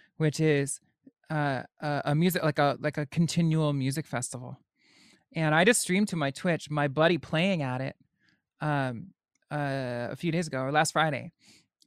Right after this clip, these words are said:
Um, and it's, it was awesome. It was totally awesome. And there's multiple stages, and you're just like, "Okay, hopping over to this stage now. Whoop, whoop, whoop, whoop, whoop. Hopping over to this stage now. Whoop, whoop, whoop." It's super, super, exactly what you said. Super fun.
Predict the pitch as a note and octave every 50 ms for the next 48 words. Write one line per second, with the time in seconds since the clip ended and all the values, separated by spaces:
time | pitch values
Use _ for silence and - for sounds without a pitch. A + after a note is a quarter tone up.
0 | _ - - D#3+ D#3+ D#3 D3+ C#3+ C#3 B2+ - _ _ _ - E3 D#3+ D#3+ D#3+ D#3
1 | D#3 - - - E3 D#3+ D#3+ D#3 - - - - _ _ _ - E3 F3 F#3 F#3
2 | - - - - - _ - D#3 G3 C4+ - F#3 C#3 B2 - _ _ _ _ _
3 | _ - - F3 F#3+ F#3 - G#3 A3 A3 G#3+ B3+ B3+ D#3 C3+ A#2+ A2+ D#3 D#3+ D#3
4 | C#3+ C#3+ E3+ E3+ F3 D3+ D3 C#3 C#3 C#3+ D3+ E3+ F#3+ G#3+ G3+ G#3 - - G3 A3+
5 | A3+ E3 D#3+ D#3+ D#3+ A2 D3+ D#3 D#3 D#3+ E3 - F3+ F3 F3 - _ _ _ -
6 | - A3+ A#3 C4+ C4 C4 B3+ - A3+ A#3+ A#3+ - A3 A#3 A#3+ A#3+ A3+ A3+ B3 -
7 | - A3 G3 F#3 - G3 F#3+ F#3+ G3 G3 G#3 - - G#4+ G#4+ - G#4+ G4+ F4 G4
8 | G4+ G4 - G4 G4 - - F4 E4+ - - E3+ F3 F#3+ F#3 F#3+ F#3+ G3+ G3 G3
9 | G3 G3 - - F3+ F3 - E3+ E3 E3 F3 A#3 B3 D#4+ D4 - D#4 C#4 - -
10 | - - F3 E3 - _ _ - - - - - - - A#3+ A#3+ - B3 B3 B3+
11 | B3 - - A3+ A3 G#3 A3+ A#3 A3+ A3+ A3+ - - - E3 E3+ F#3 F#3+ G3 -
12 | G3 F#3+ - F#3+ - G3+ F#3 F#3 F#3 F3+ E3+ F3 - - F3 D#3 D#3 - D3 G#2+
13 | - D3